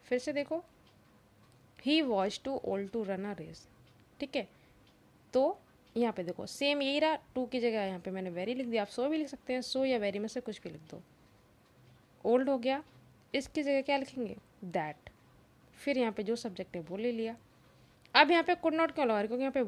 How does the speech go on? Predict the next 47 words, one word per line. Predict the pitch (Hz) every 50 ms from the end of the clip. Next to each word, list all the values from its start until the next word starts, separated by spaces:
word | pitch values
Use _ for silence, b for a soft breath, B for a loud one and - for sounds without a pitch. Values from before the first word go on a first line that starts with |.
| 185 175
was | 170 165 160
है, | 170 180
यही | 185 214 233
तो | 233 262
आपको | 262 254 - 262
ट्रिक | - - 311 302
बताइए, | 294 254 - 214 196 190 190
was | 175 185 214 240 214 214
were | 220 240 240 233 233
हो, | 247 277 339 - - - - -
सेकंड | - - 214 - - 208 226 220
फॉर्म | - 233 233 226
हो | 226 220
तो | 220 208
आप | 180 170 - _
could | - 233 240 285
लगाएंगे, | 285 277 269 269 285 320 453 494 339 220 b b b b b b b b - -
प्रेजेंट | - 208 277 330 339 320 262
में | 254
हो | 214 190 175
तो | - -
can | - - 247 269 269
not। | 262 247 247 -
क्लियर? | - 269 320 359 370 339 - B B B B B B -
और | - 285 302
अगर | 302 311 320
यहाँ | 302 294 269
पे | 262 311 311
क्वेश्चन | - 254 226 247 - - 320 339
में | 370 403
not | 381 349 302 262 226
आए | 220 208
तो | 208 - 233
आपको | 220 214 - 277
आंसर | 247 - 190 190 185 - 208
में | 208 208 202
not | 214 240 247
नहीं | 254 247 240 226 226
लेना | 208 180 165 156
है। | 147 156 180 -
एक | 190 190
एग्जांपल | 202 196 190 196 196 202 220 220
लिया | 208 196 196 220 233
मैंने, | 254 240 233
अभी | 214 208
आपको | 202 - - 180
दिखाऊंगी, | 175 - - 175 175 202 247